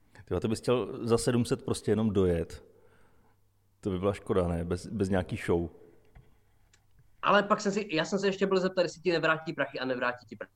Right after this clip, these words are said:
Speaker 1: Ne.
Speaker 2: protože to zpoždění musí být delší než dvě hodiny a my jsme měli jenom přes hodinu.
Speaker 1: Mhm. Takže ty jsi měl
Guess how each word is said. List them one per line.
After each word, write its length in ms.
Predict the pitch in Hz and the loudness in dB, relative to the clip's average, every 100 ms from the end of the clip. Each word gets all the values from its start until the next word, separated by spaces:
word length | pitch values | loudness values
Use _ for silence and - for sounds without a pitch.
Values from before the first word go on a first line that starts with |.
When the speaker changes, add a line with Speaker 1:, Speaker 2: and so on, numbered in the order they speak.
| - | -6
Speaker 1:
Ne. 120 | 98 | -6
Speaker 2:
protože 260 | 101 113 120 | -6 -12 -12
to 80 | 120 | -10
zpoždění 320 | - 127 131 | -6 -4 -4
musí 180 | 127 123 | -4 -6
být 100 | 113 | -4
delší 280 | 123 - | -4 -2
než 120 | 127 117 | -4 -2
dvě 160 | 123 | -2
hodiny 300 | 117 120 117 | -2 -2 -2
a 60 | 113 | -4
my 80 | 113 | -8
jsme 100 | 113 | -8
měli 200 | 113 110 | -6 -6
jenom 180 | 107 | -8
přes 180 | 104 101 | -12 -16
hodinu. 240 | 101 101 - _ - _ - | -16 -18 -20 _ -20 _ -10
Speaker 1:
Mhm. 220 | 85 85 - - _ _ _ - _ _ _ _ | -8 -8 -12 -20 _ _ _ -20 _ _ _ _
Takže 180 | 101 110 | -4 -4
ty 80 | |
jsi 100 | - | -2
měl 360 | 131 120 117 | 2 2 0